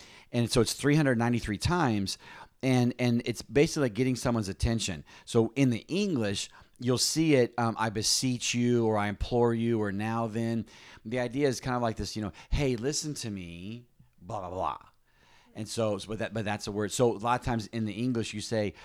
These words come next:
you'll see in the, in the English, it'll say, uh, "I pray, listen to me."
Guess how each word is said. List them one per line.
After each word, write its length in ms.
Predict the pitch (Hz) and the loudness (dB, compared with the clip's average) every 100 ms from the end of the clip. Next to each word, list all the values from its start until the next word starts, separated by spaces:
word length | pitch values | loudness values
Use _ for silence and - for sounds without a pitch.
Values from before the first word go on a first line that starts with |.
| - | -16
you'll 200 | - 107 | -2 -2
see 260 | - 117 113 | 0 0 0
in 160 | 101 101 | 0 -2
the, 140 | 90 | 0
in 80 | 101 | -2
the 80 | 95 | 0
English, 300 | 113 110 101 | 0 0 -2
it'll 100 | 98 | -4
say, 380 | - 104 98 - - - 117 | -2 0 -2 -4 -14 -14 -4
uh, 180 | 107 - | -4 -2
"I 140 | 107 107 | -4 -6
pray, 760 | - 139 147 131 110 104 104 _ _ _ _ - | -6 0 2 2 0 -2 -8 _ _ _ _ -8
listen 380 | 110 135 - 98 | -2 -2 -2 -6
to 160 | 92 | -10
me." 260 | 76 50 | -14 -16